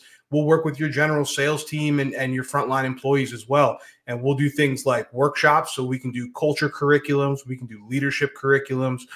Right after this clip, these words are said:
We also do high performing habits curriculums. Um, and then we also have, obviously, our mentorship programs and our one-on-one. So, for instance, we have organizations that we work with where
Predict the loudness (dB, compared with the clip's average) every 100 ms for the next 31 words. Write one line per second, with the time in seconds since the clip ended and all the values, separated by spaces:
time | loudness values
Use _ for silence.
0 | -20 -14 -2 2 2 2 0 -2 0 -2
1 | -4 -2 0 0 0 2 2 0 -6 0
2 | 0 2 0 2 0 -4 -14 -20 _ 0
3 | 2 2 0 -4 -2 2 4 4 2 2
4 | 2 2 2 2 4 2 -2 -2 -2 -4
5 | -8 -4 -2 -2 -2 -2 -2 -2 -4 0
6 | 0 0 -2 -4 -6 -6 -4 -4 -4 -4
7 | -4 -4 -4 -4 0 0 -2 -8 -20 _
8 | -2 0 2 0 -2 -6 -2 0 0 0
9 | -2 -4 -4 -6 -6 -8 -6 -4 -4 -4
10 | -6 -8 -8